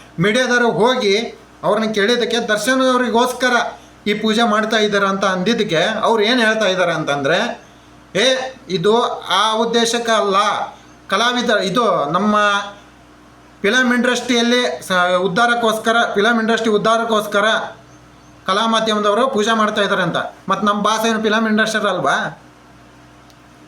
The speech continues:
ಹೇಳ್ರಿ ಜಗ್ಗೇಶ್ ಸರ್, ನಮ್ಮ ಬಾಸ್ ಏನು ಫಿಲಂ ಇಂಡಸ್ಟ್ರಿ ಅಲ್ವಾ? ಹಾ? ಅಂಥದ್ದು ಏನು ಅನ್ಯಾಯ ಮಾಡಿದ್ದಾರೆ ನಮ್ಮ ಬಾಸ್ ನಿಮಗೆ?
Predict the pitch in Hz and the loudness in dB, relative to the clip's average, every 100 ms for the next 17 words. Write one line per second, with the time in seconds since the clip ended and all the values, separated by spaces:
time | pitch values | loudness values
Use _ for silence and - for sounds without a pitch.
0 | - 190 247 226 254 254 226 254 254 254 | -6 0 0 2 2 2 0 0 2 2
1 | 233 160 - - - - - - - - | 0 -2 -10 -20 -20 -20 -20 -20 -20 -20
2 | - - - 170 175 196 220 233 233 208 | -20 -20 -8 -6 -2 -2 0 0 0 0
3 | 233 226 233 240 220 220 190 175 226 139 | 0 0 0 0 0 0 0 0 0 -4
4 | 131 - - - 185 262 262 - - - | -10 -16 -20 -6 -2 -2 -4 -10 -20 -20
5 | - - - 202 233 247 254 262 254 247 | -20 -12 -4 -2 -2 0 2 2 2 2
6 | 254 247 240 240 226 190 202 220 220 226 | 2 2 2 2 2 2 0 -2 0 0
7 | 220 | 2